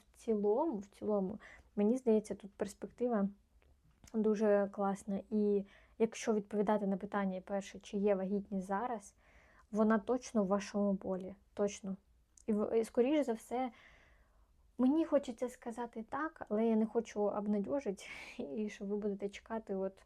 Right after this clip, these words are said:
найближчий місяць. Ми подивимося, коли. Але, м,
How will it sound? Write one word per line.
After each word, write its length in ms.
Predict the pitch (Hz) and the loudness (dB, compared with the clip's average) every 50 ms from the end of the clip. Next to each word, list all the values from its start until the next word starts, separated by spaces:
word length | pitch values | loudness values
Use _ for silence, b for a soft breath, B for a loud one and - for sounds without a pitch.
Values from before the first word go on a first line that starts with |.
| _ _ - | _ _ 0
найближчий 500 | 214 214 208 196 220 220 214 - - 214 | 2 2 4 6 6 4 4 2 -2 0
місяць. 440 | 202 202 202 202 - 208 196 - - B B B B B B B | 0 0 0 -2 -6 -12 -14 -14 -18 B B B B B B B
Ми 100 | 220 214 | -6 -4
подивимося, 600 | 202 202 190 185 202 185 185 185 185 190 - - | -2 -2 0 0 0 0 -2 -4 -8 -8 -10 -14
коли. 340 | - - - 190 185 185 202 214 208 _ _ - | -14 -10 -8 -6 -6 -6 -8 -10 -14 _ _ -10
Але, 260 | - 208 202 202 208 | -6 -2 0 2 2
м, 460 | 208 208 202 202 202 196 190 202 226 | 2 2 2 2 0 0 -2 -4 -8